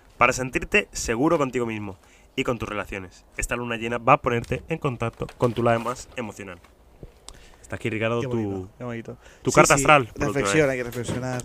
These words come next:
Speaker 1: Hostia, casi
Speaker 2: Toda
Speaker 1: se
Speaker 2: la
Speaker 1: nos,
Speaker 2: vida.
Speaker 1: casi se nos muere Víctor.
Speaker 2: Sí, sí.
Speaker 1: Pero bueno, vamos a seguir, porque la vida se, sigue.
Speaker 2: Sí, bueno,
Speaker 1: Eh,
Speaker 2: claro.
Speaker 1: Géminis, a pesar de que te hayas tropezado, <laughs> no, que no, que broma, <laughs> que broma. Eh, a pesar de haber tenido unos días un poco raros,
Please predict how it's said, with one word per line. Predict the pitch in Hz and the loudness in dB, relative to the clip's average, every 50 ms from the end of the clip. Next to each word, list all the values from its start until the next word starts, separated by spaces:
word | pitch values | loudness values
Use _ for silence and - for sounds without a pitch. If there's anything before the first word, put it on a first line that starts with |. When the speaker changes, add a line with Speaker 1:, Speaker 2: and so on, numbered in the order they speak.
| 131 | -6
Speaker 1:
Hostia, | 131 - - - - 135 - - - | -6 -8 -6 -8 -8 -8 -8 -10 -10
casi | - - 151 135 | -8 -6 -6 -4
Speaker 2:
Toda | 131 127 | -4 -2
Speaker 1:
se | 131 | -2
Speaker 2:
la | 127 | -2
Speaker 1:
nos, | 117 139 | -2 -2
Speaker 2:
vida. | 139 139 139 - - - - - | -2 -4 -6 -8 -12 -18 -20 -4
Speaker 1:
casi | - 117 117 110 | -4 -2 0 0
se | 131 | 0
nos | 123 117 | 0 2
muere | 110 113 110 110 | 2 2 2 2
Víctor. | 110 123 - - 139 - - - - - - | 2 0 -2 -6 -14 -18 -20 -20 -20 -18 -14
Speaker 2:
Sí, | - 123 | -14 -14
sí. | - - 120 - - - - - - - | -12 -12 -14 -14 -12 -12 -14 -14 -12 -6
Speaker 1:
Pero | - 135 123 | -2 0 0
bueno, | 120 101 95 | 0 0 -2
vamos | 113 113 110 | -4 -4 -4
a | 117 | -4
seguir, | 110 113 110 127 180 - - - - - - | -2 0 2 2 2 0 -4 -12 -18 -12 -10
porque | - 104 101 104 | -8 -8 -6 -6
la | 104 | -6
vida | 104 107 107 101 | -6 -6 -6 -8
se, | - - - - - | -8 -12 -14 -16 -18
sigue. | - - - - - 101 113 156 - _ - - - | -18 -18 -14 -10 -8 -6 -6 -6 -8 _ -20 -20 -20
Speaker 2:
Sí, | - - - | -20 -18 -10
bueno, | - 123 120 113 - - _ - _ _ - - - | -8 -8 -8 -8 -12 -16 _ -20 _ _ -10 -2 2
Speaker 1:
Eh, | 127 123 120 120 | 4 6 6 4
Speaker 2:
claro. | 117 117 | 6 4
Speaker 1:
Géminis, | 131 156 165 180 220 233 - - - - - - - _ _ _ - - - - - - - | 4 6 6 6 4 2 -2 -8 -14 -18 -20 -20 -20 _ _ _ -8 -8 -8 -14 -20 0 0
a | 120 | 2
pesar | 113 120 110 - 143 | 2 2 2 4 4
de | 165 175 | 4 4
que | 147 | 4
te | 131 135 | 4 4
hayas | 131 123 123 | 4 4 2
tropezado, | - - 120 117 107 - 104 104 117 160 - - _ _ _ _ _ - - | 0 0 0 0 0 2 2 0 0 -2 -6 -14 _ _ _ _ _ -20 -8
<laughs> | - - - - - - - 120 117 180 | 0 2 4 4 4 2 2 4 4 4
no, | 151 131 131 131 127 | 4 4 2 2 2
que | 117 110 | 0 -2
no, | 107 107 107 | -2 0 0
que | 107 | 2
broma, | 104 98 95 95 - | 2 2 0 -2 -2
<laughs> | - | -4
que | 117 107 - 123 | -4 -2 0 0
broma. | 120 104 95 - - - - - - - - - - | 2 2 0 -2 -6 -14 -18 -16 -16 -18 -18 0 4
Eh, | 131 139 139 - | 6 6 6 6
a | 143 139 | 4 4
pesar | 143 139 - - 196 226 | 4 2 2 4 4 6
de | |
haber | 226 180 170 147 | 6 4 4 4
tenido | 147 143 143 143 | 0 -2 -2 -2
unos | 147 151 147 143 | 0 0 0 0
días | 147 147 131 156 | -2 -2 -2 -4
un | 170 180 | -2 -2
poco | 165 147 120 127 | -2 -2 0 0
raros, | 113 110 104 107 131 - - - | 2 2 0 0 -4 -6 -10 -18